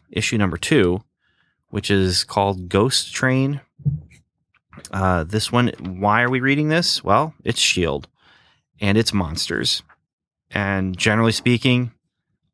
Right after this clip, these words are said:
those two things are things that I like. So it's written by Frank R, uh, Frank J Barbary, and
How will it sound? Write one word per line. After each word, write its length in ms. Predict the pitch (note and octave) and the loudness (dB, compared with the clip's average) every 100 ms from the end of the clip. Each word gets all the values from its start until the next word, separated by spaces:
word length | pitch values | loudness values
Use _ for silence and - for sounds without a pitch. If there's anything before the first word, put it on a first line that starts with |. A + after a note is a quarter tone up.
| _ _ | _ _
those 220 | - G2 - | -6 -4 -2
two 120 | A2 | 0
things 240 | A#2+ A#2+ | 2 0
are 60 | B2+ | 0
things 260 | C3 B2+ | 0 0
that 100 | C#3 | 0
I 60 | C#3 | 0
like. 380 | D#3 D3 A2 - | 2 2 2 -4
So 500 | - - A2 G#2+ G#2+ - _ - - - | -12 -10 -6 -6 -6 -10 _ -20 -20 -20
it's 100 | - | -2
written 160 | D#3 D3 | 2 4
by 120 | C#3+ | 2
Frank 420 | B2 - D3 D3+ - | 0 2 2 2 2
R, 280 | C3 C3 - | 4 4 4
uh, 240 | A#2+ A2 | 4 4
Frank 340 | - C#3+ C3 A2 | 2 0 0 0
J 500 | A#2 B2+ C3 C#3 A#2+ _ _ _ _ - | 2 4 4 0 -6 _ _ _ _ -20
Barbary, 680 | F#2+ G#2+ A2 B2 C#3+ E3+ - _ _ _ _ _ _ | -6 0 2 4 2 0 -6 _ _ _ _ _ _
and 600 | G2+ G2 F#2+ F#2+ F#2+ - | -2 0 0 -2 -4 -8